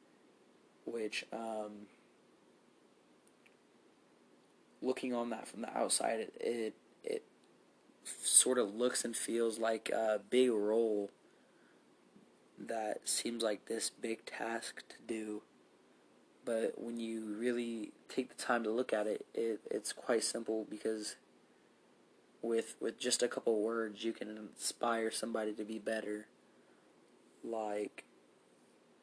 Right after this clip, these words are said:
just, just giving, giving them somebody to look up to and giving them a positive value to work towards.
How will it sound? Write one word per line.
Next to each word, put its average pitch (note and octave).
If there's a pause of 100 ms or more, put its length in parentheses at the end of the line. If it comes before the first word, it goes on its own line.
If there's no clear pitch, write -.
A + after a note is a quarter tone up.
(760)
just, -
just A2
giving, A#2+ (960)
giving C3
them A#2+
somebody A2+
to -
look A2
up A2
to G#2+ (800)
and A2+
giving A2
them G#2+ (140)
a B2+ (140)
positive A2 (200)
value G#2
to -
work A2
towards. G#2